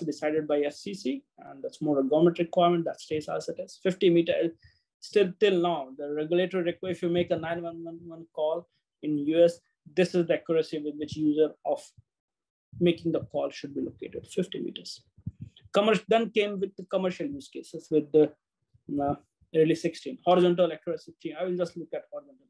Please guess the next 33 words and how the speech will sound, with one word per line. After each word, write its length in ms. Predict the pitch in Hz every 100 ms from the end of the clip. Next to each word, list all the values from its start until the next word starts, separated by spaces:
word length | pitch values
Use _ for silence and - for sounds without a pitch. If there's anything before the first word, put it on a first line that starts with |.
| _
accuracy 360 | _ - _ 147
here. 160 | _ _ _ _ _ _ _ - 151
Uh, 40 |
horizontal 400 | 170 175 180 170
accuracy 520 | 160 175 165 180 175 _ _ _ -
for 160 | 170 -
indoor 300 | 202 180 185
deployment 520 | 160 - 160 165 160 -
is 120 | 170 - -
three 160 | 156
meters. 420 | 135 120 - - _ _ _ - - _ _ _ _ _ _ _ -
And 260 | 147 156 151
the 100 | 151 - _ - - -
horizontal 360 | 170 170 160
accuracy 380 | 156 165 160 170
for 140 | - - 190
outdoor 300 | 196 170 151
deployment 520 | - 147 147 175 180
is 160 | 185
ten 240 | - 131 120
meters. 360 | - _ - _ _ _ _ -
This 180 | 175 175
is 60 |
the 160 | 180 180 185 - _ _ _ _
improvement 540 | 180 175 185 180 170 -
from 180 | 160
fifty 320 | 151 175 - 165
meter 280 | 156 151 151 143
with 140 | 147 - -
the, 100 | 147 139 _ _ _ _ _ -
uh, 140 | 139 - _ -
you 100 |
know, 100 | 147